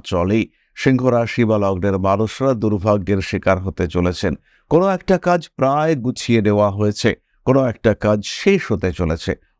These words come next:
হঠাৎ বাধা, হঠাৎ বিপর্যয় এবং সেখানে সমস্ত কাজ ব্লক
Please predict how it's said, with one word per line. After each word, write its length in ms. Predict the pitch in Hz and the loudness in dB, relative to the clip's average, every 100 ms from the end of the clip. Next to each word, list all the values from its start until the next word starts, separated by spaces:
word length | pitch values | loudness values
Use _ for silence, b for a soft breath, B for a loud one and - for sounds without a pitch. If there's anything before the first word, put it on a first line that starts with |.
| - | -6
হঠাৎ 380 | 165 165 160 - - | -4 0 -2 -2 -2
বাধা, 400 | 101 98 - 85 85 | 0 0 -4 -8 -4
হঠাৎ 320 | 117 - 117 87 | -4 0 0 0
বিপর্যয় 580 | 95 80 95 101 131 160 - _ - | -2 0 0 2 0 0 -6 _ 0
এবং 180 | 135 135 | 0 0
সেখানে 420 | - 104 107 107 143 | -2 -4 -2 0 -2
সমস্ত 440 | - 98 98 - 92 - | -2 -4 -4 -4 -6 0
কাজ 160 | 98 98 80 | 0 0 -4
ব্লক 240 | 98 123 | 0 0